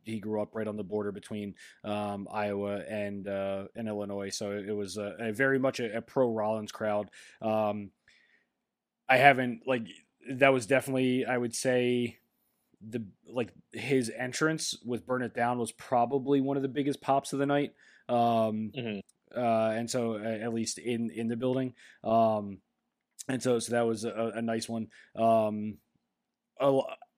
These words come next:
Speaker 1: I'm not a fan of Elias's mic work, um, and I don't,
Speaker 2: <laughs>
Speaker 1: I don't care for his gimmick. Um, but, uh, I mean, he,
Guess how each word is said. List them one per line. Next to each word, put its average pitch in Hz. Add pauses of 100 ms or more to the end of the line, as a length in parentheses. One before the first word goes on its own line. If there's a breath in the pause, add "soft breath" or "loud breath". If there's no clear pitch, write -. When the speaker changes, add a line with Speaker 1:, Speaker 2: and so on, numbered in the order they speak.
(420)
Speaker 1:
I'm 143
not 147
a 139
fan 143
of 127
Elias's 131
mic 120
work, 311 (280 soft breath)
um, 135
and 139
I 131
don't, 127
Speaker 2:
<laughs> 190
Speaker 1:
I 185
don't 147
care 135
for 127
his 117
gimmick. 170 (320 loud breath)
Um, 131 (320)
but, 127
uh, 120
I 139
mean, 135
he, 135